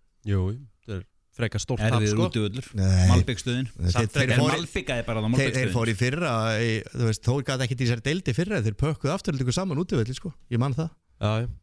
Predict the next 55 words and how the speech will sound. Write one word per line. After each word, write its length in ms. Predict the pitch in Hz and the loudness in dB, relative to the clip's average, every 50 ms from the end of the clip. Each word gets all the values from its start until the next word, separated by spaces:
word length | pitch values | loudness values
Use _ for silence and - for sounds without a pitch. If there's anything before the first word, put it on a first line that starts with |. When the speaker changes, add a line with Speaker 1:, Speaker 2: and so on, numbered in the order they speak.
| - - - - - _ _ _ | -20 -20 -20 -20 -20 _ _ _
Speaker 1:
Herðu, 280 | _ 139 143 156 175 165 147 139 - - | _ -4 -2 0 0 0 0 -2 -2 -2
eh, 340 | 160 156 156 156 156 151 151 151 | 0 2 2 4 4 2 2 2
talandi 320 | - 190 214 226 196 208 | 0 0 0 0 -2 -2
um 40 | 226 208 | -2 -2
eitt, 280 | - - - - - 143 | -2 -4 -6 -8 -4 -2
eh, 360 | 151 147 139 139 131 120 104 101 107 113 | -2 0 0 0 -2 -2 -4 -6 -4 -4
í 80 | 151 | -4
Skessunni 460 | 135 - - 175 196 208 - - - | -4 -2 -2 -4 -4 -4 0 0 2
Speaker 3:
Er 80 | 117 120 | 2 2
það 20 | |
ekki 120 | 127 139 156 | 2 0 0
rétt 160 | 175 165 - 185 | -2 -2 -2 -4
í 20 | 143 | -4
mér? 80 | 104 - | -2 2
Þeir 300 | 113 107 92 87 123 117 | 2 2 2 4 2 4
fóru 160 | - 139 139 131 | 4 2 0 0
með 120 | 143 156 | -2 -2
ránt 140 | 160 156 165 175 | -2 -2 0 -2
mál. 80 | 117 101 | -2 0
Ég 80 | 120 | 0
held 140 | 131 135 120 | -2 0 0
að 60 | 123 117 | 0 0
þeir 60 | 123 131 | 0 0
unnu 160 | 131 120 113 | 0 0 2
á, 120 | 107 110 107 | 2 2 2
á, 160 | 95 92 117 117 98 | 0 0 0 -2 -2
á 80 | 101 | -2
útivelli, 460 | 120 123 120 113 120 113 110 113 127 123 | -2 -2 -2 0 0 -2 -2 -2 -4 -8
sko. 140 | - - 160 123 117 | -8 -6 -4 0 0
Ég 80 | 110 | 0
var 140 | 110 117 117 113 | 0 0 0 0
nú 80 | 117 | 0
á 40 | 120 127 | -2 0
leiknum 320 | 123 127 123 - - 117 | 0 -2 -2 -2 0 0
á 80 | 113 110 | 2 2
heimavelli 400 | 117 123 123 127 139 135 156 151 | 2 2 0 0 -2 -2 0 0
og 60 | 123 | 0
þeir 100 | 117 120 117 | 2 2 2
unnu 100 | 113 107 | 2 2
hann 140 | 113 117 113 | 2 0 -2
líka. 180 | 123 127 - 135 - _ _ _ | -4 -4 -6 -8 -10 _ _ _
Speaker 2:
Það 140 | - 104 101 101 | -4 0 0 2
var 160 | 104 104 104 | 2 2 2
í, 60 | 104 104 101 - - - | 0 -2 -6 -10 -12 -8
já, 80 | 113 95 92 82 - - - - | -6 -6 -6 -6 -8 -12 -16 -10
var 140 | 127 120 110 | -4 -2 -2
ekki 140 | 98 92 104 104 | 0 0 0 0
rautt 140 | 104 - | -2 -4
spjald 320 | - - 123 123 123 127 - | -4 -8 -8 -8 -8 -8 -8
og 80 | 123 110 98 | -8 -8 -8
eitthvað? 160 | - 87 - - - - | -8 -12 -16 -18 -8 -2
Speaker 3:
Það 100 | 107 107 | 0 2
var 80 | 110 107 | 2 2
í 40 | 104 | 2
fyrra, 160 | 117 110 113 | 0 -2 -2